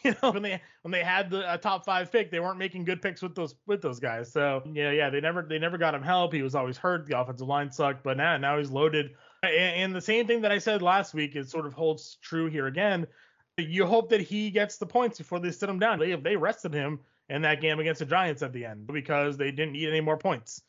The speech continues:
He got his four touchdowns, so he gave you your twenty-six fantasy points, but he basically didn't play the entire fourth quarter or half the fourth quarter there. So you hope that he goes out there, throws for four again and, and against Detroit, and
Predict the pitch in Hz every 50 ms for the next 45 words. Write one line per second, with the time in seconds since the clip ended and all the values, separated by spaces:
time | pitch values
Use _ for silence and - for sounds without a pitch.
0 | _ _ _ - 147 156 156 160 175 180 - - 180 185 180 - 196 190 - -
1 | 202 196 196 185 - 165 139 147 160 185 180 180 175 165 - - 185 175 165 -
2 | 165 147 - 180 180 190 190 165 160 135 - 151 139 139 135 131 131 151 143 143
3 | 131 135 - - _ _ _ 147 147 170 185 - 185 175 185 180 151 127 190 190
4 | 180 160 156 139 143 156 139 135 135 - 165 151 143 131 - 156 151 135 - -
5 | _ _ _ _ _ 151 139 139 131 131 156 156 151 - 160 143 131 156 147 143
6 | 143 - 160 160 156 135 117 110 113 107 107 107 - 160 143 135 135 131 127 131
7 | - 143 139 139 147 139 135 175 190 220 233 208 185 196 190 180 180 175 185 185
8 | 185 160 185 185 196 185 - 196 202 190 160 165 165 180 170 - 185 170 - -
9 | 180 180 180 180 175 170 170 175 190 202 196 175 156 151 151 147 151 151 156 170
10 | 156 - 160 143 131 - 160 160 185 190 185 170 156 147 143